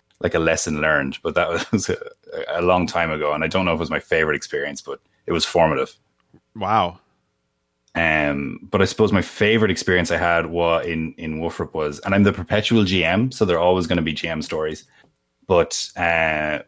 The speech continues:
Speaker 1: we, I was running a game, uh, where the players were part of a mercenary company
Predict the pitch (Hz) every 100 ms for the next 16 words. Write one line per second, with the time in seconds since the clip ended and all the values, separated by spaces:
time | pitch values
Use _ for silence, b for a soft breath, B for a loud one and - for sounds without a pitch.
0 | _ 85 98 87 80 90 87 80 82 92
1 | 113 107 92 95 92 90 90 82 _ _
2 | _ - 92 87 85 82 80 - - 87
3 | 85 82 - 92 92 90 82 92 90 87
4 | 85 80 98 85 82 82 - 143 143 165
5 | 180 180